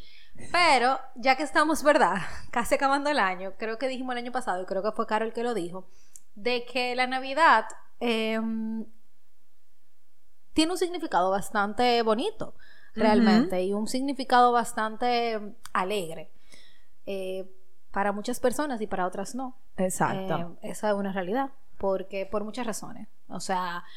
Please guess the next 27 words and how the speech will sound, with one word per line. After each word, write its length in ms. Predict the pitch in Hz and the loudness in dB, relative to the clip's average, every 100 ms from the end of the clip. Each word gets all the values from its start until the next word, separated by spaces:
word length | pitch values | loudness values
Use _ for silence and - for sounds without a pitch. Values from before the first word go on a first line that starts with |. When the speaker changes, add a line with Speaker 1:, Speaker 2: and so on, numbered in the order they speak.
| - | -10
Speaker 1:
así 220 | - 208 226 | -6 -6 -4
como, 580 | 254 254 247 240 226 220 | -4 -2 0 0 -2 -2
por 140 | 226 | -2
ejemplo, 320 | 208 208 226 | 0 -2 -4
quizás 240 | 220 214 208 | -6 -8 -8
yo 80 | |
me 100 | 208 208 | -10 -10
siento 260 | 202 208 | -4 -2
bien 200 | 202 214 | -2 -2
porque 240 | 208 196 190 | -4 -4 -4
me 120 | 185 | -6
junto 480 | 175 180 196 214 196 | -6 -8 -2 2 4
hoy 160 | 196 196 | 2 -2
con 360 | 196 185 180 180 | -6 -8 -10 -10
mis 200 | 190 190 | -8 -6
amigos 640 | 190 311 381 320 285 277 233 | -2 -2 -2 0 0 0 -2
o 160 | 202 | -2
con 480 | 208 202 196 190 190 | -2 -6 -6 -8 -8
mis 160 | 196 196 | -8 -6
allegados, 560 | 196 185 254 285 254 190 | -4 4 6 6 4 -4
hay 80 | |
gente 280 | 190 208 208 | -6 -6 -6
que 300 | 208 202 196 - - - - - - | -6 -6 -6 -8 -10 -10 -10 -10 -6
Speaker 2:
Que 80 | - | 2
Speaker 1:
quizá 80 | 202 | 2
no 60 | 214 | 6
Speaker 2:
extraña. 600 | 247 240 220 190 202 | 8 10 10 8 6